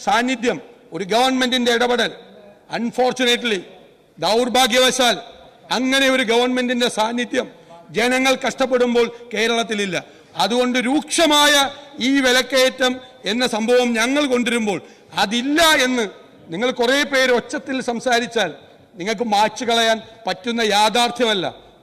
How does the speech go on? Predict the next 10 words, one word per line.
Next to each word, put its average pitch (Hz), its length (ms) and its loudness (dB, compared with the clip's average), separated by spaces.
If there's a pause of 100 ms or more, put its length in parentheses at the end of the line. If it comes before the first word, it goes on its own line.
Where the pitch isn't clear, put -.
കണക്കുകളാണ്, 226 720 0 (380)
ജീവിതമാണ് 240 640 0
മനുഷ്യന്റെ. 175 480 -10 (500)
അതുകൊണ്ട് 254 560 0 (320)
അടിയന്തിരമായി 285 880 2
ഗവൺമെന്റ് 208 640 -4 (360)
മുഖ്യ-, 233 240 -8
ഇത്രയും 320 600 0
സംഭവങ്ങൾ 277 540 2
ഉണ്ടായിട്ട് 240 480 0